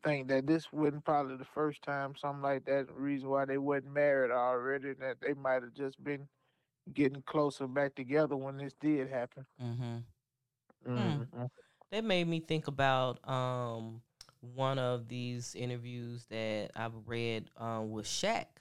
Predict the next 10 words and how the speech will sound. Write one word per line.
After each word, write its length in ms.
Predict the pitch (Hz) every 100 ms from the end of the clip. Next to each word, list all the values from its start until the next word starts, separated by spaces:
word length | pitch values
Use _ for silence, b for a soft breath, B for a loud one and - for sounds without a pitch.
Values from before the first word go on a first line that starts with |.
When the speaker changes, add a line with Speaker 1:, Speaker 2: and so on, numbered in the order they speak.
| _ _ _
Speaker 2:
who 120 | 107
was 160 | 107 110
somewhat 600 | - 123 117 110 98 -
speaking 400 | - 120 117 110
on 120 | 101
the 60 |
situation 720 | 98 110 107 104 104 110 107 107
where 160 | 101
one 340 | 110 160 170 165
Shaq, 460 | - 165 160 151